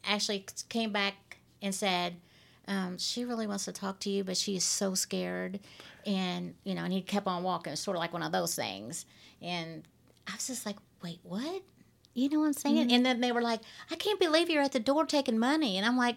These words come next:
Speaker 1: <laughs> it's just, it just biz-, it's bizarre.
Speaker 2: Yeah.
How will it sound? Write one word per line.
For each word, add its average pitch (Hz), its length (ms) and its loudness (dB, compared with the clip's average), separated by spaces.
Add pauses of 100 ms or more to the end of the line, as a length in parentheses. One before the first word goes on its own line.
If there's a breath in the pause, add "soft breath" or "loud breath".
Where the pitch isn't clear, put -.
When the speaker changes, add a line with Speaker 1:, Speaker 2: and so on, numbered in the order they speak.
(120)
Speaker 1:
<laughs> - 1040 -10
it's 339 220 10
just, 302 340 0
it 240 160 6
just 220 280 0
biz-, 175 300 -2
it's 196 160 -2
bizarre. - 360 4
Speaker 2:
Yeah. 294 240 0